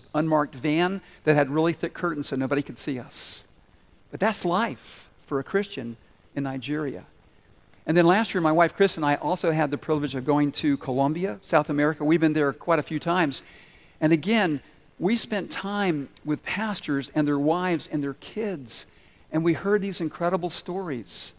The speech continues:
of the persecution that they're facing. A-, and Chris and I had the chance to, to pray with them, to cry with them, um, to listen to stories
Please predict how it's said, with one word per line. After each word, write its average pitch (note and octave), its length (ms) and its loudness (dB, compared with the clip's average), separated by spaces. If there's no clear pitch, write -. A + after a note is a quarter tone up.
of - 120 -4
the D#3+ 80 0
persecution F3+ 720 -2
that C#3+ 120 0
they're C#3 80 -4
facing. D#3 540 -4
A-, - 40 -2
and D3+ 260 4
Chris - 260 0
and F#3 80 0
I F3+ 140 4
had E3+ 240 4
the D#3 60 0
chance E3+ 420 -2
to, - 200 0
to D3 140 -2
pray E3+ 320 2
with F3+ 200 4
them, F3+ 160 -2
to - 120 -10
cry D#3+ 460 -2
with F3 220 -4
them, F#3 320 -4
um, C#3 200 -4
to - 100 -2
listen F3+ 320 2
to E3 80 -2
stories E3+ 520 0